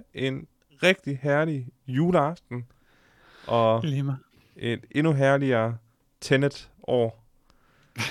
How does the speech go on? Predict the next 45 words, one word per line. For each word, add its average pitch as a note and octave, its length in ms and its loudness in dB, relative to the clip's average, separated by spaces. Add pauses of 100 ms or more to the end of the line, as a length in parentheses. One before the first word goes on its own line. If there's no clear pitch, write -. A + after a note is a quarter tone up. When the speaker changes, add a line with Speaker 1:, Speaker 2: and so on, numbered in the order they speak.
(1000)
Speaker 2:
Ja. D3+ 120 -8 (600)
Speaker 1:
Det - 80 -14
Speaker 2:
Så A2+ 60 -4
Speaker 1:
var G#2+ 60 -4
Speaker 2:
ses F#3 100 0
Speaker 1:
en, C3 40 -8
Speaker 2:
vi - 100 -18
til C3+ 120 -6
nytår. C3+ 340 -6 (160)
Speaker 1:
det A#2 100 -2
var G#2+ 120 -4
en, G#2 80 -8
det A2 100 -4
var G#2+ 80 -2
en G#2 80 -10
meget G#2 280 -4 (680)
påtvungen G#2 500 -8
joke, G2 260 -8
men, G#2 180 -10 (400)
<laughs> - 420 -20
men B2 100 4
ja. A#2 60 4 (280)
Speaker 2:
Det F3 60 -6
var D3+ 60 0
Speaker 1:
Næste E3+ 200 8
gang, D#3+ 160 8
der D3+ 100 10
anmelder D3+ 240 6
vi C3+ 80 0
Tenet, F3 360 4 (100)
fordi C3 260 -2
ellers B2+ 200 2
så, A#2+ 460 0
øh, A2 120 2
lukker, C3 280 4
Speaker 2:
Er A#2 100 4
det F#3 80 -2
Speaker 1:
øh, A2 60 -2
Speaker 2:
næste F#3 200 -4
gang? E3+ 180 -12 (300)
Speaker 1:
øh, B2 260 -2
det D3+ 140 2
er C#3+ 80 4
næste C3 240 -2
gang. A#2 200 -6